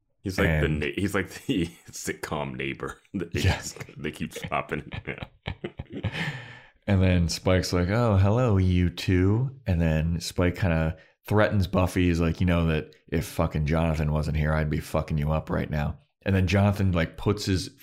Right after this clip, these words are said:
Speaker 2: forearm on his neck and shoves him up against the wall. And he's like, "Well, guess what? I am here right now. And you're gonna tell me all the fucking information you know about this monster and where we can find him." And Spike's like,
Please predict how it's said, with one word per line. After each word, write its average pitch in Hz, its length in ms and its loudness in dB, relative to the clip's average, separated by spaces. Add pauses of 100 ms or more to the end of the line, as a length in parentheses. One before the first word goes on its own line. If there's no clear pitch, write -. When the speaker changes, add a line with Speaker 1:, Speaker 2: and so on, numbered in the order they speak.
Speaker 2:
forearm 98 520 4
on 90 100 2
his 85 140 -2
neck 90 280 0
and 80 120 0
shoves 92 360 2
him 92 100 2
up 90 120 -2
against 87 300 -2
the 82 80 -2
wall. 87 160 2
And 90 80 2
he's 85 80 -2
like, 85 140 -2
"Well, 87 100 -2
guess 85 240 0
what? - 260 2
I 92 160 2 (140)
am 78 260 0
here - 320 -4
right - 380 -8
now. - 300 -10 (420)
And 90 120 0
you're 104 80 6
gonna 90 140 4
tell 90 220 0
me 87 100 2
all 82 100 2
the 78 140 0
fucking - 460 -4
information 80 580 -2
you 76 160 0
know 73 480 -2 (640)
about 85 360 -2
this - 180 -6
monster 76 880 -2
and 80 100 -2
where 82 140 2
we 76 100 -2
can 71 140 -4
find 73 400 -2
him." - 180 -8 (420)
And 78 100 -4
Spike's - 380 -2
like, 73 300 -4